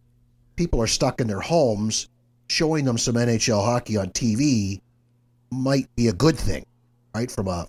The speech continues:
from a morale standpoint amongst your population. And it, and it's no big deal to film it. It would even be better, Steve. There'd be no netting. You could remove the netting. The sound would be different. You could hear things from the ice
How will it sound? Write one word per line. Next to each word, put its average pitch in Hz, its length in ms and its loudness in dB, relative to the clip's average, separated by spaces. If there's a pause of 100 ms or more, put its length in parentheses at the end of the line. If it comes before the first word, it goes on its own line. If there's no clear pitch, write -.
from 113 100 -2
a 104 60 0
morale 113 400 2
standpoint 104 720 -2 (400)
amongst 110 400 -2
your 101 100 -4
population. 113 760 0 (500)
And 104 120 -4
it, 107 160 -6
and 110 100 -2
it's - 160 -6
no 147 140 0
big 131 220 0
deal 135 200 2
to 107 80 -2
film 143 300 -2
it. 98 100 -4
It 135 380 0
would 165 120 4
even 214 200 2
be 139 100 4
better, 131 400 2
Steve. 101 300 -6
There'd 127 100 0
be 156 140 -2
no 160 160 -2
netting. 175 580 -2 (320)
You 123 80 -2
could 113 160 0
remove 151 320 2
the 151 80 0
netting. 131 460 0 (260)
The - 80 -8
sound 151 480 0
would 151 160 0
be 139 100 2
different. 131 360 0
You 113 80 -2
could 104 160 -4
hear 156 320 -2
things 135 280 -2
from 117 140 -8
the 113 140 -4
ice 123 300 -4